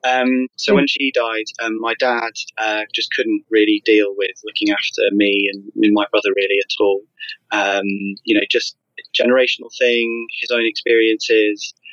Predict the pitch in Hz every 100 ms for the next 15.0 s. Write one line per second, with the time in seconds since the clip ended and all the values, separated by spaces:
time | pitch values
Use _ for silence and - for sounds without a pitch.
0 | - _ - 110 107 113 113 - 117 -
1 | - 110 113 110 101 104 - - 107 107
2 | - 104 101 98 - 101 101 - _ _
3 | _ 113 98 98 104 107 - 104 98 -
4 | _ 107 - - - 107 - 104 - 110
5 | 107 107 110 113 131 135 _ _ 107 104
6 | 104 104 104 104 - - 101 - 104 104
7 | - - - - - - - 131 135 135
8 | - - 123 123 123 113 113 - - 127
9 | 123 117 117 123 - - - - _ 113
10 | 110 110 110 110 107 113 110 107 107 107
11 | 107 - 123 113 113 107 107 104 - -
12 | - 104 101 101 107 104 - 104 101 -
13 | _ _ 107 101 - 107 - - 110 107
14 | 107 107 117 107 107 101 - 104 101